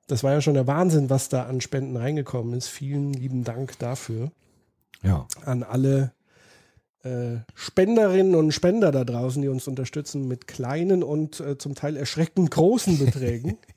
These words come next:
Speaker 1: Äh, mich hat's ja ein bisschen umgehauen, als ich das eine oder andere da gesehen habe. Herzlichen Dank dafür und, äh, es freut uns sehr.
Speaker 2: Mhm.
Speaker 1: Ähm,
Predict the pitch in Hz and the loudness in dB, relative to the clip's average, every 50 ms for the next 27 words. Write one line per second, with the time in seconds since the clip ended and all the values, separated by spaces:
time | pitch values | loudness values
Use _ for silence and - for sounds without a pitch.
0 | _ _ - 127 123 131 127 127 127 127 131 131 - - 131 - - - 131 123 | _ _ -10 -6 -4 -4 -4 -4 -4 -4 -4 -4 -2 -4 -4 -4 -4 -4 -2 -2
1 | 117 117 120 147 147 131 120 165 220 120 202 139 104 107 113 117 123 120 - 127 | -2 -2 -4 -2 -2 -2 -2 -2 -2 0 0 0 0 -2 -4 -4 -6 -6 -8 -10
2 | 117 - - - 120 117 - - 123 120 123 123 120 117 117 120 127 123 123 120 | -12 -14 -14 -14 -14 -12 -12 -10 -10 -8 -8 -6 -6 -6 -6 -6 -6 -6 -6 -6
3 | 120 117 113 117 117 - _ - - - - - - - - - - _ _ - | -4 -4 -6 -6 -8 -10 _ -20 -20 -20 -18 -16 -16 -16 -18 -20 -20 _ _ 0
4 | 127 120 117 113 120 120 127 147 160 160 151 160 160 165 170 175 175 175 175 156 | 0 2 2 2 2 2 2 4 2 2 4 4 2 2 4 4 4 4 2 0
5 | 139 117 139 139 147 - - 165 151 143 143 127 117 120 120 147 175 175 - - | 0 0 0 0 0 -2 -2 -2 0 2 2 2 0 0 -2 -2 -4 -4 -2 -2
6 | 135 139 143 156 - - 180 180 185 190 190 180 - 156 151 147 156 156 156 151 | 0 0 0 -4 -4 -4 -2 -2 0 0 0 -2 -4 -4 -4 -2 -2 -2 -2 -4
7 | 156 151 151 151 151 147 139 139 - - 131 135 143 143 156 147 147 - 165 180 | -4 -2 -2 -2 -2 -2 -4 -8 -8 -6 -6 -6 -4 -2 -2 -2 2 4 4 4
8 | 170 123 98 90 - _ _ _ _ _ - - - - 110 104 104 98 98 95 | 4 4 0 -4 -12 _ _ _ _ _ -20 -16 -12 -10 -8 -8 -8 -8 -10 -12
9 | 92 85 | -16 -18